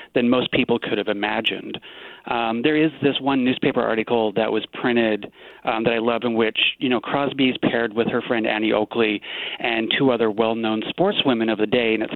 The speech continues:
called, uh, For Women Who Can Use a Shotgun Better Than Many Men. You know, it's a great <laughs> article, and it really puts her abilities and accomplishments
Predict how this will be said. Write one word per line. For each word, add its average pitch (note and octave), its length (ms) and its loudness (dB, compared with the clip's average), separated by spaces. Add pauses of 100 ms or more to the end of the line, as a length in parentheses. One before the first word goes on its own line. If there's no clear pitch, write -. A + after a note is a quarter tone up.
called, G#2+ 280 0 (400)
uh, G#2 300 -2 (120)
For F3 140 2
Women D#3+ 280 4
Who C3+ 180 -4
Can A#2 280 0
Use A#2+ 180 2
a A2+ 60 2
Shotgun A#2 540 0
Better G#2+ 280 0
Than G#2 200 -2
Many G2+ 240 -2
Men. F#2+ 280 -6 (720)
You A2 100 -8
know, G#2 80 -8
it's G2 80 -6
a B2 40 0
great C#3 240 0
<laughs> B2+ 120 0
article, A2+ 340 0 (280)
and D#3+ 100 0
it D#3 40 4
really F3+ 220 6
puts F3+ 300 -2
her E3+ 160 2
abilities C#3 500 2
and B2 100 -2
accomplishments D3+ 680 0